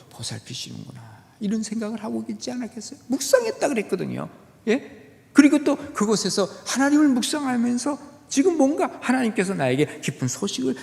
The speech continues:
주시지 않겠는가?" 하면서, 어, 기다리고 있지 않았겠는가? 뭐, 이것은 상상입니다. 육십삼 절. 이삭이 저물 때 들에 나가 묵상하다가 눈을 들어 보니 낙타들이 막 저기서 오는 거예요. 예?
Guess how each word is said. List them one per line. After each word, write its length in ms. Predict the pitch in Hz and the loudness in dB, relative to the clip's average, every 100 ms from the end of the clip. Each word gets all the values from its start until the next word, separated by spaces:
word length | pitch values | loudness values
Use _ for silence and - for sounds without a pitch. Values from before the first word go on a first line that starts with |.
| - | -8
주시지 360 | - 196 - | -8 -6 -6
않겠는가?" 680 | 202 185 208 196 196 202 185 - - | -6 -6 -6 -6 -6 -8 -12 -16 -14
하면서, 460 | - 190 131 143 - - - | -10 -8 -4 -4 -4 -10 -10
어, 640 | 101 98 98 - - - - | -6 -4 -4 -6 -10 -14 -6
기다리고 380 | 110 98 92 | -2 0 0
있지 180 | 92 - | -2 0
않았겠는가? 720 | 117 117 107 98 87 90 90 110 - _ - - | -2 -2 -6 -8 -8 -8 -10 -12 -18 _ -14 -10
뭐, 80 | - | -8
이것은 380 | - 92 92 87 | -8 -6 -6 -8
상상입니다. 680 | - 117 - 87 90 - - | -8 -8 -6 -8 -8 -10 -4
육십삼 320 | 123 - 107 | -2 0 -2
절. 80 | 98 - - | -2 -6 0
이삭이 640 | 185 185 185 180 165 - - | 4 6 6 6 4 2 2
저물 320 | 143 139 117 | 4 6 6
때 180 | 123 110 | 4 4
들에 220 | 123 110 | 2 2
나가 200 | 101 98 - - | 2 0 -2 6
묵상하다가 680 | 156 - 156 113 95 95 | 6 6 2 4 -2 -2
눈을 280 | 101 170 196 | 4 6 6
들어 180 | 160 139 | 4 2
보니 320 | 117 107 98 113 170 - - - | 2 2 4 6 6 4 -12 -8
낙타들이 540 | - 98 - 123 107 92 | -6 -4 -4 -2 -2 -2
막 360 | 92 - - | -4 -10 -8
저기서 280 | - 127 120 | -6 -6 -4
오는 280 | 101 113 135 | -4 -4 -6
거예요. 320 | - - 107 - - | -10 -14 -18 -20 -14
예? 200 | 113 143 | -8 -8